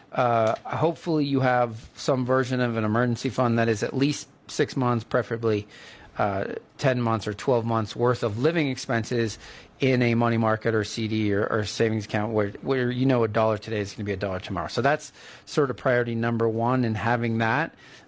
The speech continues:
Uh, and you said you have retirement assets, which is great, but you also wanna have emergency fund before the retirement money gets saved. Um, the next thing is to tackle, look at those student loans. I mean,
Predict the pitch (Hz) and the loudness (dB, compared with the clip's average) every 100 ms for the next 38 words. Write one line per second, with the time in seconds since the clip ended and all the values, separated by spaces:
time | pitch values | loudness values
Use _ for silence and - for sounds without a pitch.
0 | - 120 110 113 - - 131 131 123 151 | -4 0 2 0 -4 -2 0 2 0 0
1 | 135 113 110 - 214 147 123 - 139 139 | 2 0 -2 0 0 0 -2 -4 -6 -6
2 | 113 117 104 131 156 151 120 117 120 127 | -6 -6 0 2 2 -2 0 2 0 -2
3 | 113 117 107 117 104 120 - 135 120 120 | -2 -2 0 0 0 -4 -2 0 2 0
4 | 110 117 - 113 104 98 - - - 120 | -2 -6 -2 0 0 -2 -10 -20 -10 -10
5 | - 127 120 110 101 117 110 104 104 - | -2 2 2 2 0 0 0 0 -4 -6
6 | 135 113 107 101 98 101 - - 117 101 | -2 0 0 -2 -4 -4 -4 0 0 0
7 | 101 - - - - 139 127 123 147 175 | -4 -10 -20 -20 -6 0 0 0 0 0
8 | - 202 185 147 - 143 156 143 - 160 | 0 0 2 0 -4 -4 0 0 0 0
9 | 151 151 143 131 - 147 131 120 123 151 | 0 0 -2 -4 -2 0 2 2 2 2
10 | 151 - 139 127 | 0 -2 0 2